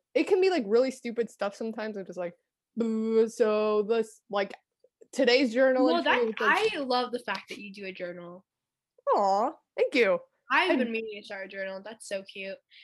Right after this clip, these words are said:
Speaker 2: Do you, I, I know people do the happiness journals, and my friend was telling me about how it changed her life and how she
Speaker 1: Really?
Speaker 2: views things so differently. So I was like, "Oh my gosh, I need to get a <laughs> happiness journal." And every
Speaker 1: Yeah.
Speaker 2: single day, you basically write what you're happy for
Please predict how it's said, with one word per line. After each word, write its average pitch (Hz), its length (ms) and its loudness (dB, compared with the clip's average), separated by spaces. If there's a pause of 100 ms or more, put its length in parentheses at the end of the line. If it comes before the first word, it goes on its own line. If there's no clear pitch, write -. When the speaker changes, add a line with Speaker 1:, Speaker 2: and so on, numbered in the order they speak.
Speaker 2:
Do 254 80 0
you, 294 300 2 (240)
I, 262 300 0
I 262 100 -2
know 294 220 0
people 302 320 -2
do 247 260 -8
the 214 80 -6
happiness 208 720 -6
journals, 285 460 -2 (340)
and 220 380 -2 (200)
my 240 140 -2
friend 240 240 -6
was 277 140 -2
telling 220 360 -8
me 269 120 -2
about 226 180 -4
how 214 140 -4
it - 120 -4
changed 202 460 -8
her 208 120 -2
life 185 380 -6 (480)
and 214 120 6
how 208 120 4
she 240 100 2
Speaker 1:
Really? - 180 -8
Speaker 2:
views 214 180 -18
things 233 180 -8
so 214 120 -8
differently. 226 600 -8 (160)
So - 140 -10
I - 20 -6
was 226 120 -10
like, 196 100 -14 (160)
"Oh 247 100 -2
my 226 120 -4
gosh, 202 260 -8
I 226 40 -8
need 220 120 -8
to 233 80 -4
get 247 220 0
a - 20 0
<laughs> 262 120 0
happiness 311 400 0
journal." 285 340 0 (500)
And 285 120 -2
every 262 200 -2
Speaker 1:
Yeah. 302 80 -4
Speaker 2:
single 330 240 -2
day, 247 200 -2
you 285 180 -2
basically 269 520 -6
write 190 260 -2
what 220 120 -6
you're 208 140 -8
happy 196 400 -10
for 320 360 -6